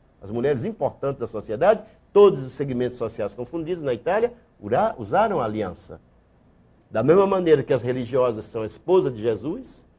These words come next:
elas eram a esposa de Mussolini.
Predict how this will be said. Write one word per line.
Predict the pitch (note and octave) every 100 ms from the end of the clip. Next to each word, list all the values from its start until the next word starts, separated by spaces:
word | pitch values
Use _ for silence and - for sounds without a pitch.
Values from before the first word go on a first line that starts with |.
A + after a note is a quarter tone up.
| _ _ _ _ _ _ _ -
elas | F#3 G#3+ D3+
eram | C3 A#2+
a |
esposa | A2 - A2+ G#2+
de |
Mussolini. | G2 F#2+ G#2 F2 E2